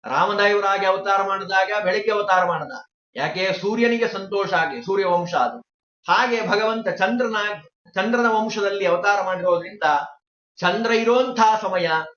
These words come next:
ಆ ಸಮಯದಲ್ಲಿ ಅವತಾರವನ್ನು ಮಾಡಿದ್ದಾನೆ. ಅಂತಹ ಭಗವಂತನಿಗೆ ಗ್ರಹಣಾರ್ಘ್ಯಂ ಮಯಾ ದತ್ತಂ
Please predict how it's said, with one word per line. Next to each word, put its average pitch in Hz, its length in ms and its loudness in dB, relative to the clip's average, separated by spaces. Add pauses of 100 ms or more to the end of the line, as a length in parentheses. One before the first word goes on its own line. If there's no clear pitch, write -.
(240)
ಆ 131 180 0
ಸಮಯದಲ್ಲಿ 160 420 -2
ಅವತಾರವನ್ನು 165 540 0
ಮಾಡಿದ್ದಾನೆ. 175 540 -2 (440)
ಅಂತಹ 180 360 0 (180)
ಭಗವಂತನಿಗೆ 202 760 -2 (380)
ಗ್ರಹಣಾರ್ಘ್ಯಂ 202 880 2
ಮಯಾ 180 300 0
ದತ್ತಂ 165 400 -6